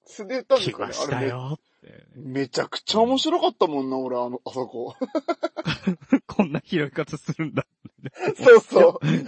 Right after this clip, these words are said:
Speaker 2: ゃあ、
Speaker 1: 天才だなと思って。
Speaker 2: じゃあもう、甲冑、甲冑送るしかないじゃん、この流れって。
Speaker 1: そこでもグリーンさんのもう反射よね。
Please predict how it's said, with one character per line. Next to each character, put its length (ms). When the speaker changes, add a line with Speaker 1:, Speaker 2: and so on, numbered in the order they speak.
Speaker 2:
ゃ 0
あ、 40
Speaker 1:
天 220
才 300
だ 140
な 120
と 100
思 80
っ 40
て。 60
Speaker 2:
じ 60
ゃ 200
あ 60
も 100
う、 80
甲 120
冑、 380
甲 540
冑 240
送 220
る 120
し 80
か 120
な 200
い 80
じ 120
ゃ 40
ん、 40
こ 140
の 80
流 240
れ 120
っ 40
て。 200
Speaker 1:
そ 280
こ 220
で 120
も 160
グ 220
リ 80
ー 80
ン 60
さ 140
ん 60
の 100
も 220
う 40
反 340
射 180
よ 180
ね。 160